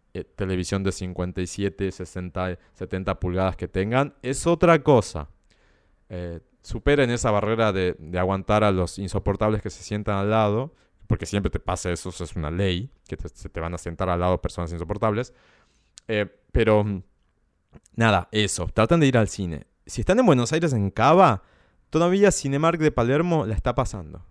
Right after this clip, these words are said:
así que pueden aprovechar. Y si no, si están en otro lado de Argentina, si están en otro país, ahí búsquenla en sus respectivos, eh, países. Si están en Argentina,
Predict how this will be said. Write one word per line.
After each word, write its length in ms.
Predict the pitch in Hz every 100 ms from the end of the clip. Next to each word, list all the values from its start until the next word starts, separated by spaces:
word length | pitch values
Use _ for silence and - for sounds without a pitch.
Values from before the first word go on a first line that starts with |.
| -
así 200 | - 101
que 100 | 104
pueden 360 | - 107 117 107
aprovechar. 480 | 92 90 - 85 -
Y 100 | 202
si 160 | -
no, 180 | 269 202
si 100 | 196
están 180 | 143 202
en 120 | 196 185
otro 240 | 180 175
lado 340 | 165 160 127
de 80 | 110
Argentina, 800 | 107 - 127 170 160 117 143 190 _ _ _ _ _ _ -
si 120 | 113
están 120 | 175
en 60 | 214
otro 180 | 220 151
país, 360 | 151 208 -
ahí 300 | 120 120 127
búsquenla 800 | 120 117 - 110 110 113 120 110
en 320 | 101 107 95 - _
sus 260 | - 104 - _ _ - - - - _ 98
respectivos, 680 | 98 95 101 - 104 107 - _ _ _
eh, 180 | 98 85
países. 680 | - 80 82 - 82 - - - - - - -
Si 160 | -
están 200 | 107 131
en 80 | 151
Argentina, 760 | 143 135 143 135 147 143 156